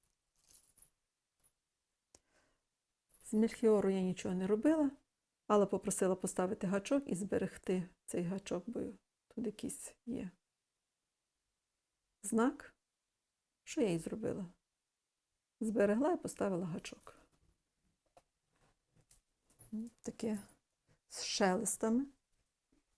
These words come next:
Можна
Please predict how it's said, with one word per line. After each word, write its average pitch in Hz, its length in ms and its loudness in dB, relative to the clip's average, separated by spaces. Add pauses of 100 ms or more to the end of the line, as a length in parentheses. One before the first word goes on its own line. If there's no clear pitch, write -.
(3500)
Можна 185 440 -6